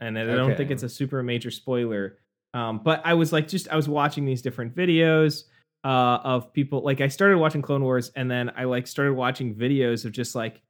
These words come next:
Speaker 1: um, people getting into cool shit with, you know, uh, like, doing lore stuff for, for Star Wars. And one of the things I didn't know was that there's hyperlanes. I didn't know how that, that worked.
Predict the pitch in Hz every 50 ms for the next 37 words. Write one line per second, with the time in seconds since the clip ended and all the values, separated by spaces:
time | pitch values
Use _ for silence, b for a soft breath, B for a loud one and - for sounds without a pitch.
0 | _ _ _ _ _ _ _ _ _ _ _ _ _ - 127 120 117 113 113 110
1 | 107 104 - - _ _ - 170 165 160 156 147 139 135 131 120 113 - - -
2 | - 151 139 139 131 135 131 123 117 - - 135 123 117 110 - - 120 - -
3 | 113 110 - - - - - 139 117 117 110 107 101 101 98 95 - - 123 120
4 | 127 120 120 - 143 139 139 131 123 120 120 123 123 123 120 117 - - - 123
5 | 110 107 - - 127 117 110 107 104 98 - - - 113 107 107 - - 117 110
6 | 117 127 143 160 175 180 170 170 - - 127 120 117 113 110 101 - - _ _
7 | _ _ _ _ - - 165 202 247 262 226 208 220 208 202 170 - - 147 156
8 | 180 175 147 113 120 123 151 165 151 135 123 120 127 120 - 127 120 - - -
9 | 107 - - 220 269 349 370 381 381 381 349 - - - _ _ - 151 156 180
10 | 175 165 165 170 170 175 170 170 165 - 165 151 - - 131 170 220 - - -
11 | -